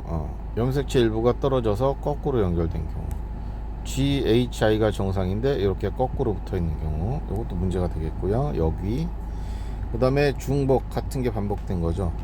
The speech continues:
동일한 부분이 삽입이 되어서 같은 부분이 반복되는 경우. 디이가, 디이가 반복이 된 거예요. 지금 디이가 한쪽에서 잘려진 게 바로 옆에 상동으로 가서 붙은 거, 붙은 거겠죠. 그래서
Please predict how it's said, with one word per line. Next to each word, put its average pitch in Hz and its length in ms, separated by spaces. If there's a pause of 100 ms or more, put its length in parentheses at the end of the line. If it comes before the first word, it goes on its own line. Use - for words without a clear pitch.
(400)
동일한 151 400
부분이 139 360
삽입이 127 500
되어서 147 580
같은 - 300
부분이 110 420
반복되는 110 680
경우. 90 300 (840)
디이가, 135 680 (260)
디이가 143 680
반복이 107 360
된 85 220
거예요. 80 160
지금 80 260
디이가 85 720 (1400)
한쪽에서 151 440
잘려진 123 380
게 139 80
바로 120 220
옆에 123 180
상동으로 151 500
가서 113 180
붙은 - 340
거, 82 220 (260)
붙은 - 240
거겠죠. 98 600
그래서 98 320